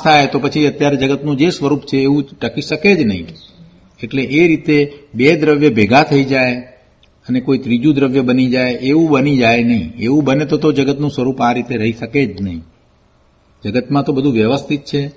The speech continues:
બે દ્રવ્યો કોઈ ભેગા થાય જ નહીં, બે દ્રવ્યમાંથી કોઈ પણ દ્રવ્યનો નાશ થાય એવું પણ બને નહીં.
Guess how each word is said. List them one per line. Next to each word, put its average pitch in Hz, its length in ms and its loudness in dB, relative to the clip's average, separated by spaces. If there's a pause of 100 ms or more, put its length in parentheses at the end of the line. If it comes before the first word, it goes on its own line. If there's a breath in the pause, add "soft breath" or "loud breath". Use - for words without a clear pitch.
(260 soft breath)
બે 139 180 2
દ્રવ્યો 131 360 -2
કોઈ 131 160 0
ભેગા 110 300 0
થાય 120 360 0
જ 147 60 0
નહીં, 151 260 -2 (300 soft breath)
બે 127 180 0
દ્રવ્યમાંથી 131 640 -2
કોઈ 117 200 -2
પણ 139 160 -2
દ્રવ્યનો 131 400 0
નાશ 110 360 0
થાય 131 180 0
એવું 120 260 0
પણ 156 120 2
બને 143 280 2
નહીં. 139 320 0